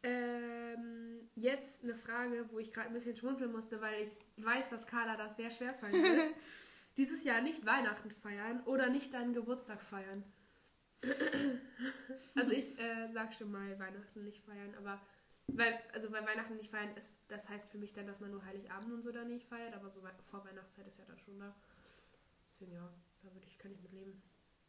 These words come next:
Speaker 2: Also.
Speaker 1: <laughs>
Speaker 2: Ich würd Weihnachten nicht feiern, weil mein Geburtstag ist mir schon wichtig.
Speaker 1: Ja.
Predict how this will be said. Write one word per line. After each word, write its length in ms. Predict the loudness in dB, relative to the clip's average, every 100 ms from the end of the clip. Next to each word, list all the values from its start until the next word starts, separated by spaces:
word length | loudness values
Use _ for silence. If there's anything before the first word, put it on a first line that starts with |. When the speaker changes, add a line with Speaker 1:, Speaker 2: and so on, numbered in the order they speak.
| _ -20 -20 _ _ _ _ -6
Speaker 2:
Also. 360 | -4 -2 -4 -12 -18 -20 -20 _ _ _ _ _ _ _ _
Speaker 1:
<laughs> 40 | -2 2 4 4 6 12 12 12 8 8 6 6 0 -4 -14
Speaker 2:
Ich 180 | -12 -4
würd 200 | -4 -2
Weihnachten 500 | -2 0 -2 -4 -6
nicht 200 | -6 -6
feiern, 300 | -2 -2 -2 -6 -12 -20 -8
weil 120 | -2
mein 200 | 0 0
Geburtstag 560 | 0 0 -2 -2 -4 -4
ist 320 | -6 -6 -6
mir 120 | -2
schon 280 | 0 0 2
wichtig. 760 | 4 4 4 0 2 4 4 2 -4 -14 -20 -20 -20 -20 -20 -20 _ _ _ _ -20 -20 -20 _ -20 -20 -20 _ -14 -10 -8 2 4
Speaker 1:
Ja. 260 | 4 0